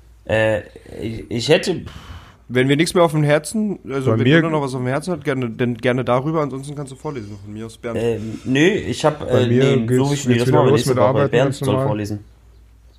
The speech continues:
Speaker 3: Ja, okay. Ich hab was
Speaker 1: Ja.
Speaker 3: ganz Tolles rausgefunden. Ich hab hier nämlich so eine Postkarte gefunden.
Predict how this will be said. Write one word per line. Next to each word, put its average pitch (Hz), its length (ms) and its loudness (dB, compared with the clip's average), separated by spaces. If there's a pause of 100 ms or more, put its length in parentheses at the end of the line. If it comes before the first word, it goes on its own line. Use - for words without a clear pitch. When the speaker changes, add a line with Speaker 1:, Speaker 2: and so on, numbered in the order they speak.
(1120)
Speaker 3:
Ja, 131 240 0 (100)
okay. 139 360 -6 (320)
Ich - 80 -2
hab 131 100 0
was 143 100 2
Speaker 1:
Ja. 107 60 4
Speaker 3:
ganz 107 160 2
Tolles 131 260 2
rausgefunden. 147 480 -2
Ich - 80 -8
hab 123 100 -4
hier 131 120 0
nämlich 123 260 -4
so 123 80 -4
eine 117 240 -2 (760)
Postkarte 120 560 2
gefunden. 120 680 -8